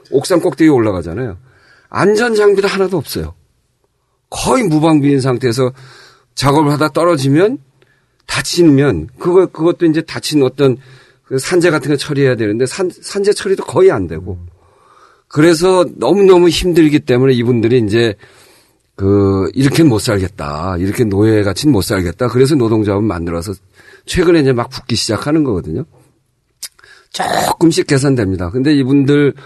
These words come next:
협상도 대개는 이제 간접 고용 비정규직, 이게 용역업체의 직원들이기 때문에 원청은 나오지도 않아요. 법에서 원청과 협상을 못하게 돼 있어요. 그래서 우리가 지금 내놓은 게, 어, 삼성전자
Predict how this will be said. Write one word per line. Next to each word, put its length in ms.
협상도 840
대개는 400
이제 140
간접 480
고용 300
비정규직, 600
이게 220
용역업체의 1160
직원들이기 600
때문에 300
원청은 540
나오지도 440
않아요. 340
법에서 640
원청과 760
협상을 380
못하게 540
돼 160
있어요. 280
그래서 240
우리가 220
지금 240
내놓은 320
게, 200
어, 220
삼성전자 1080